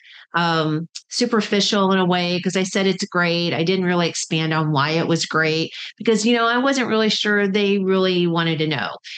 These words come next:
Maybe it was just kind of this passing, "How was your day?" And that's just small talk, and they really didn't wanna know how my day was. So, but if somebody really did wanna know how my day was,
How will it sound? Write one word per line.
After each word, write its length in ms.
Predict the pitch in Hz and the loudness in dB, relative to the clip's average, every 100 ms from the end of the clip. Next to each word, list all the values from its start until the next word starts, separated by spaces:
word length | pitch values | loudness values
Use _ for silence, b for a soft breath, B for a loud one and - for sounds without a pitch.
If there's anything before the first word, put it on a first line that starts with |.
| B | B
Maybe 380 | 185 190 202 208 | 0 2 2 2
it 80 | 202 | 2
was 180 | 180 170 | 2 0
just 460 | 185 175 - - | 0 0 -2 -4
kind 220 | - 180 | -4 -2
of 100 | 175 | 0
this 180 | 160 151 - | 0 -2 -4
passing, 540 | 185 175 180 180 165 | -4 -2 -2 0 0
"How 180 | 165 175 | 0 2
was 160 | 170 165 | 2 4
your 100 | 160 | 2
day?" 460 | 160 156 147 147 B B B | 0 0 0 -2 B B B
And 120 | - | -2
that's 300 | 180 170 165 | -2 0 -2
just 420 | - 165 147 - - | -2 -2 -2 -4 -2
small 440 | - - 185 175 | -2 0 2 2
talk, 380 | - 170 160 151 | 0 0 0 -2
and 140 | - 165 | -2 0
they 80 | |
really 400 | 151 147 147 135 - - | 0 0 0 -2 -6 -8
didn't 260 | 135 160 - | -4 -4 -2
wanna 180 | 233 262 | -2 -2
know 140 | 254 | -2
how 160 | 254 254 | 0 0
my 160 | 247 247 | 2 2
day 180 | 240 | 2
was. 340 | 262 277 339 - B B B B B - | 2 0 -2 -6 B B B B B -4
So, 560 | - 254 247 240 240 - | 0 2 4 2 0 0
but 140 | 220 | 0
if 200 | 214 - - | 0 -2 -10
somebody 360 | - 269 254 254 | -4 -2 2 2
really 400 | 226 233 233 202 | 4 4 4 2
did 280 | 180 254 392 | 2 -2 0
wanna 220 | 381 330 | 0 2
know 400 | 202 143 117 123 | 2 2 0 0
how 120 | 180 185 | 0 0
my 180 | 165 | 2
day 240 | 151 143 131 | 2 0 0
was, 500 | 139 - 151 202 | -2 -2 -2 -2